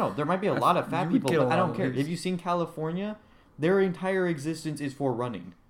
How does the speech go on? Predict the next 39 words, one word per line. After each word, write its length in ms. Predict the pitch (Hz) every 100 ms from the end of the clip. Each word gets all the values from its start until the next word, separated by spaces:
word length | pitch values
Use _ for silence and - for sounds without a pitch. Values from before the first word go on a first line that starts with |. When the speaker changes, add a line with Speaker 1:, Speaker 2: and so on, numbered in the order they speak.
| _ - _ _ _ _ _ _
Speaker 1:
When 140 | 131
I 80 | 147
was 180 | 196 190
at 160 | 190 185
Cal-, 340 | 180 170 156
when 180 | 151 156
I 100 | 196
was 100 | 180
in 120 | 170
L 220 | 151 151
A, 280 | 131 156 202 - _ _ _ _ _ _
everywhere, 580 | 156 156 139 117 101 92 -
there 100 | 151
were 120 | 170
at 100 | 170
least 220 | 196 175
fourteen 520 | - 190 180 180 170
people 360 | 131 160 151 127
just 200 | 135 120
running 380 | 123 139 139 135
and 100 | 127
doing 220 | 139 127
jumping 320 | 127 127 135
jacks 280 | 127 120 -
and 120 | 120
push-ups 340 | 135 127 123 127
no 80 |
matter 220 | 120 117 113
where 200 | 117 117
you 120 | 117
were 140 | 104
standing. 500 | 101 104 98 92 85 - _ _ _ _ _ -
There 100 | 143
are 180 | 147
always 360 | 160 156 170 180
people 320 | 160 156 156
working 380 | 127 135 131 135
out 200 | 123 120
constantly. 880 | - 120 127 127 117 113 104 95